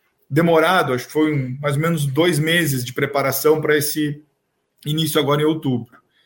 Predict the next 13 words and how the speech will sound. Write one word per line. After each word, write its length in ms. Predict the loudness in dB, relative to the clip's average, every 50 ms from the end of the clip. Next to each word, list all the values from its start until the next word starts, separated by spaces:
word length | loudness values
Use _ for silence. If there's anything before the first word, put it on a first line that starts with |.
| _ _
Então, 240 | 0 2 2 2 2
com 180 | 2 4 4
o 60 | 4
Disque 320 | 4 2 0 0 -2 -2 -2
covid, 580 | 0 0 0 0 0 0 2 2 0 0 -2 -2
todos 200 | 0 2 2 0
os 60 | 0
protocolos 640 | -2 -2 -2 -2 -2 0 2 4 4 4 4 2 0
que 100 | -2 -4
já 120 | -2 -2 -2
estão 180 | 0 -2 -2
publicados, 640 | -2 -2 -2 -2 -2 -2 0 0 2 2 0 -2 -2
né? 320 | -2 -2 -2 -4 -4 -8